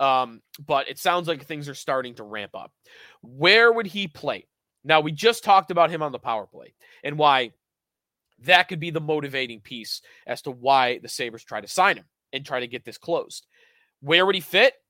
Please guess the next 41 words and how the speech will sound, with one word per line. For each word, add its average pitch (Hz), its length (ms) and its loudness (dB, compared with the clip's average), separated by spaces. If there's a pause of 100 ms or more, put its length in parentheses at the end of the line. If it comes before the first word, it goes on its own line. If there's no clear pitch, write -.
(160)
To 180 80 -10
me, 196 480 -2 (560)
on 214 240 6
the 185 60 -4
power 202 340 4
play, 113 400 -6 (580)
I 180 220 6
would 277 100 -2
just 240 180 -14
put 214 180 2
him 196 100 -4
in 185 400 -4
on 151 160 0
the 147 60 -6
number 165 260 -2
one 151 160 -6
unit 143 480 -8
where 139 500 -2
Middlestat 131 520 -6
is 101 100 -18
currently 98 420 -20
playing. 78 300 -20
And 120 100 -6
I 160 100 4
like 185 220 0
Middlestat, 131 560 -6
and 131 80 -6
I, 131 180 -2 (280)
you 143 120 -16
know, 117 180 -6
maybe 135 300 -10
would 127 160 -12
rather 123 280 -4
see - 160 -18
him 120 80 -14
in 110 60 -16
the 104 60 -20
high 110 180 -12
slot 143 400 -6
too. 143 320 -10 (320)
Um, 107 420 0